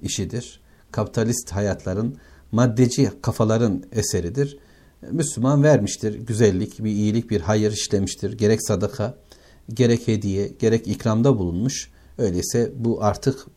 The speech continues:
onundur, bizim değildir, bizden çıkmıştır diyeceğiz.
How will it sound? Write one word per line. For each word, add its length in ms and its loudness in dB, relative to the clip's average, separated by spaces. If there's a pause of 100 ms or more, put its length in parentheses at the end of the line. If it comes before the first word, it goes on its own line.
(180)
onundur, 460 4
bizim 300 0
değildir, 300 -2
bizden 240 0
çıkmıştır 640 -4 (100)
diyeceğiz. 640 -2